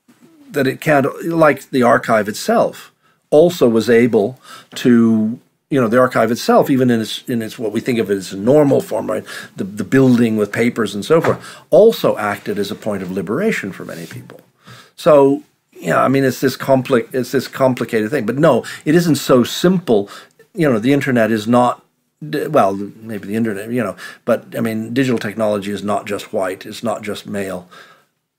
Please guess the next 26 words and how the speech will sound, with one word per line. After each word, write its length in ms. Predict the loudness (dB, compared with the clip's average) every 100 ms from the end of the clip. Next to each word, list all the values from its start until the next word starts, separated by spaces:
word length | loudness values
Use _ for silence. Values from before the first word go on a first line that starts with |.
| _ _ _ -4
Though 200 | -2 2
these 260 | 2 2
days, 500 | 0 -2 -2 -6 -8 -4
for 100 | -6
a 40 |
period 320 | 0 2 2
of 100 | 2
time, 240 | -2 -4 -4
it 60 |
was 140 | -8 -6
heavily 260 | -6 -6
dominated 680 | -6 -2 0 0 -2 -6 -10
technolo-, 560 | -12 -12 -6 -2 -2 -2
you 80 | -4
know, 60 |
by 180 | -2 -4
the, 200 | -6 -10
the 100 | -12
coders 460 | 2 2 4 0 -6
in 100 | -14
that 160 | -16
sense. 220 | -16 -16
But 100 | -8
we 80 | -4
also 220 | -4 -2
remember, 520 | -2 -2 -2 -2 -4